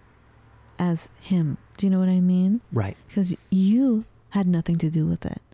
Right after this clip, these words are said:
Speaker 2: Well, fortunately, in
Speaker 1: And that's
Speaker 2: this
Speaker 1: how,
Speaker 2: case.
Speaker 1: but that's how you were able to have a good communication with him, or, like, see him truly for who he is.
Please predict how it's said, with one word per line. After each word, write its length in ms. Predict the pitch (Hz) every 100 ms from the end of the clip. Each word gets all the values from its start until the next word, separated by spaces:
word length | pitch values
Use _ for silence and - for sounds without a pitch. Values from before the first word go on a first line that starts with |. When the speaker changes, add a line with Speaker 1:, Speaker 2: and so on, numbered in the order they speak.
| _ _ _ _ _ _ _
Speaker 2:
Well, 160 | 127 117
fortunately, 340 | - 135 185 185
in 60 | 98
Speaker 1:
And 100 | 113
that's 100 | 120
Speaker 2:
this 80 |
Speaker 1:
how, 40 | 220
Speaker 2:
case. 320 | 98 - - - - -
Speaker 1:
but 140 | 226
that's 300 | 220 220 220
how 480 | 220 208 190 185 - -
you 260 | 185 190
were 160 | 190 190
able 640 | 185 180 180 180 175 180 185 - _ _ _ -
to 600 | 190 185 175 175 170 - - -
have 520 | 185 185 185 180 - -
a 80 |
good 480 | 175 - 175 175 175
communication 720 | - 180 170 165 170 - 202
with 120 | 151 143
him, 300 | 139 110 - -
or, 200 | 170 170
like, 340 | 165 165 160 - - - - _
see 280 | - - 220
him 240 | 233 165
truly 320 | 165 - 175 175
for 180 | 170
who 280 | 165 170 175
he 380 | 165 - 220 277
is. 480 | 175 147 - -